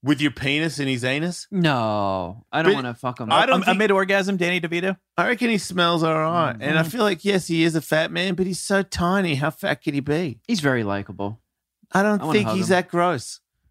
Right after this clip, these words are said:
Speaker 1: Maybe he would be now 'cause of Father Time, but I don't know. I don't feel like, does he have a butt? Not really. I mean, he's more of just sort of a belly sort of turtle man.
Speaker 2: Just an anus hanging off of a spinal column.
Speaker 1: I don't think he has much of an anus. I'm sure he has a hole, but I don't think there's many
Speaker 2: <laughs>
Speaker 1: cheek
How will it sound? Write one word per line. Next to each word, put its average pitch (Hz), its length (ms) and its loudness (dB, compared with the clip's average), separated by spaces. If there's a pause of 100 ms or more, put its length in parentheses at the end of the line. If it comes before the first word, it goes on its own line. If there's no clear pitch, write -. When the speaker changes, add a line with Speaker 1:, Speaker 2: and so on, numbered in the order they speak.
(440)
Speaker 1:
Maybe 202 380 0
he 139 120 0
would 117 220 -2
be 98 400 -2
now 104 360 0
'cause 95 240 -6
of 87 120 -10
Father 98 340 -2
Time, 98 420 -4
but 80 180 -10 (880)
I 190 80 -2
don't 214 180 2
know. 185 260 4
I 101 100 0
don't 147 200 -2
feel 160 200 0
like, 147 220 -2
does 143 140 -2
he 135 120 -2
have 139 180 0
a 123 60 -4
butt? 143 420 -2
Not 139 220 -4
really. 147 560 -2 (180)
I 127 60 0
mean, 127 140 0
he's 117 140 -2
more 127 160 2
of 120 80 -2
just 110 160 -6
sort 117 160 0
of 107 80 -6
a 104 80 -2
belly 104 480 0
sort 110 220 -2
of 98 180 -6 (140)
turtle 120 400 0
man. 98 520 -2
Speaker 2:
Just 127 200 -4
an 117 200 0
anus 123 360 0
hanging 120 240 -2
off 117 180 0
of 110 120 -10
a 110 40 -2
spinal 120 380 0
column. 127 180 0
Speaker 1:
I 139 60 2
don't 156 80 2
think 156 120 4
he 151 100 4
has 139 120 0
much 139 220 0
of 117 80 0
an 120 100 0
anus. 139 320 0
I'm 120 160 0
sure 135 180 0
he 123 100 2
has 120 140 0
a 87 100 0
hole, 147 360 2
but 113 140 0
I 113 60 2
don't 131 180 -2
think 120 160 -4
there's 107 240 -2
many 113 220 0
Speaker 2:
<laughs> - 20 -12
Speaker 1:
cheek 143 320 -2